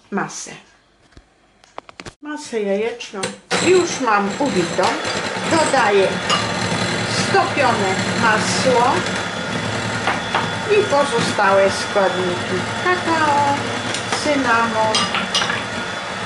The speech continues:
i dokładnie mieszamy. Proszek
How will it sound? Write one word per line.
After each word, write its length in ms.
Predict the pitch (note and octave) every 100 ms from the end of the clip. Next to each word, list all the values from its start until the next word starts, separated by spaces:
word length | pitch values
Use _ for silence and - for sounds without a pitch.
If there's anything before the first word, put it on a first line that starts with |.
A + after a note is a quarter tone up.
| - - - - - A4+
i 40 |
dokładnie 640 | D4 B3 B3+ G#3+ G#3+ G#3 G3+
mieszamy. 540 | G3 F#3+ - F3+ - - -
Proszek 480 | E4 D#4 - C#4+